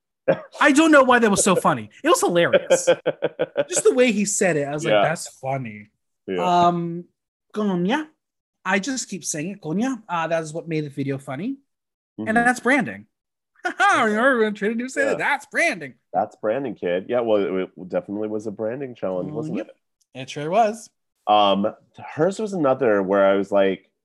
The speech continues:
Speaker 1: I think hers was the, one of the more successful commercials, but I still
Speaker 2: Yes.
Speaker 1: think there were some dynamics that I wanted to see more of.
Speaker 2: Mm-hmm.
Speaker 1: I wanted to see the, like, almost like, you know, in the, um,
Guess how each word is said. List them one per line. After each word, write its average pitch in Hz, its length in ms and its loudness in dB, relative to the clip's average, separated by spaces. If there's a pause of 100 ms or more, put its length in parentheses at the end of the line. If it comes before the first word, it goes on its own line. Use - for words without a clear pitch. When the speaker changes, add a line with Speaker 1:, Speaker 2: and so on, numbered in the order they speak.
(500)
Speaker 1:
I 117 100 2
think 151 260 0
hers 143 280 -4
was 113 200 -6
the, 110 80 -6 (180)
one 101 160 -2
of 98 80 -2
the 101 60 0
more 92 200 -2
successful 92 760 -2
commercials, 151 760 -4 (260)
but 110 100 0
I 113 60 4
still 156 300 -2
Speaker 2:
Yes. 156 100 -4
Speaker 1:
think 143 240 -4
there 123 140 4
were 110 140 2
some 104 400 -2
dynamics 95 960 -2 (300)
that 87 360 2
I 92 120 2
wanted 90 340 0
to 87 80 -12
see 92 220 -4
more 82 400 0
of. 73 280 -2 (140)
Speaker 2:
Mm-hmm. 156 260 -6
Speaker 1:
I 98 40 2
wanted 117 280 0
to 123 100 -2
see 110 500 0
the, 98 180 2
like, 92 340 2 (200)
almost 180 300 2
like, 170 160 2
you 139 80 2
know, 127 180 6
in 117 80 2
the, 98 320 2
um, 92 320 2